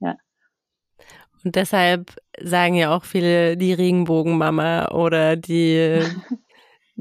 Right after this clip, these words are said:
Speaker 2: Rap You in Love halt einfach. Da, das ist natürlich super smart, weil du ja damit einfach für ein internationales Publikum auch von Anfang an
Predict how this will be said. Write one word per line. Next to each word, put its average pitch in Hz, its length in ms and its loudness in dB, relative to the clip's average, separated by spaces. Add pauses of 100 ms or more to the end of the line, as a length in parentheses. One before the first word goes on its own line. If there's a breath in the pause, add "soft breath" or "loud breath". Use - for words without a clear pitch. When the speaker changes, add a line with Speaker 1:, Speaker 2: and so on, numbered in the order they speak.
Speaker 2:
Rap 170 300 -2
You 175 100 0
in 165 60 0
Love 175 320 0
halt 165 180 -2
einfach. 165 500 0
Da, 170 360 2
das 175 260 -2
ist 185 120 -4
natürlich 180 500 -2
super 202 400 0
smart, 180 520 -2
weil 175 120 2
du 175 140 0
ja 170 160 2
damit 180 500 0
einfach 175 320 -2
für - 220 -6
ein 180 80 0
internationales 185 920 0
Publikum 180 720 -2
auch 170 180 -2
von 175 220 -2
Anfang 185 500 -2
an 175 400 0